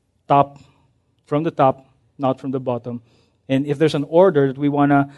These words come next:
suggest, here you go. First fruit first. Give your tithes, give your taxes, give. The first two, they would constitute your generosity. Number three, spend. Number four,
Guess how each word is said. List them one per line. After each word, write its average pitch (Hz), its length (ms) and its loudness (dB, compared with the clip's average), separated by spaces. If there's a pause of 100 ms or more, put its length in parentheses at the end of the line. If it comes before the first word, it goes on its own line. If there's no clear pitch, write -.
suggest, 151 640 -2 (120)
here 151 140 -2
you 139 120 0
go. 117 180 -6 (400)
First 156 280 0
fruit 175 260 -6
first. - 440 -4 (1800)
Give 147 200 -2
your 175 100 2
tithes, 170 440 2
give 151 180 -4
your 175 100 -2
taxes, 151 680 -4 (600)
give. 131 440 0 (100)
The - 80 -16
first - 360 0
two, 226 280 0 (180)
they 151 100 0
would 151 200 -4
constitute 160 520 -4
your 143 80 -2
generosity. 131 800 -2 (500)
Number 143 200 -2
three, 165 240 -4
spend. 190 640 -4
Number 139 200 -4
four, 135 380 -6